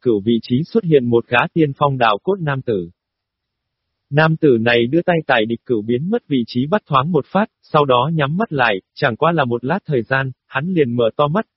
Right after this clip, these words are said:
thì thào nói ra, "Luân hồi kiều." "Luân hồi kiều làm sao sẽ xuất hiện? Không đúng." Nói xong "không đúng" hai chữ sau, cái này tiên phong đạo cốt nam tử thân hình lóe lên,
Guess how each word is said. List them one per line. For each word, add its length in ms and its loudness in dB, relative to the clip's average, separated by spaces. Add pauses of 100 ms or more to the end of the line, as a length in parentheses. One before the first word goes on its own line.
thì 80 0
thào 200 2
nói 300 -2
ra, 280 -2
"Luân 220 0
hồi 260 -2
kiều." 360 -4 (680)
"Luân 200 4
hồi 300 6
kiều 180 4
làm 220 2 (120)
sao 160 2 (100)
sẽ 140 0
xuất 200 -4
hiện? 280 0 (360)
Không 260 -2
đúng." 340 0 (680)
Nói 200 2 (100)
xong 200 2
"không 240 -2
đúng" 160 2
hai 320 0
chữ 200 -2 (120)
sau, 240 2 (160)
cái 160 2
này 300 2
tiên 200 0
phong 200 0
đạo 200 2
cốt 220 -2
nam 260 -4
tử 180 -2
thân 160 -8
hình 240 -4
lóe 260 -2
lên, 280 0